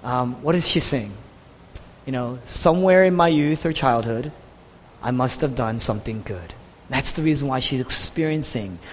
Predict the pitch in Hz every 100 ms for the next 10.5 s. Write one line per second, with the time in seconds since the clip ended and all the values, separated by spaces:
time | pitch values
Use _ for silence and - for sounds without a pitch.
0 | - 123 110 139 147 147 143 131 131 131
1 | 135 - - - - - 151 147 156 151
2 | 139 143 139 143 - - - - 135 147
3 | 165 165 165 165 156 156 170 151 147 196
4 | - - - 160 180 - - 196 170 127
5 | 151 196 - - - - - 180 180 180
6 | - - - 226 202 202 - - 208 214
7 | 269 262 339 214 113 107 156 220 233 220
8 | - 156 190 196 208 285 220 185 226 -
9 | - - - - - - 165 160 175 170
10 | 131 - - -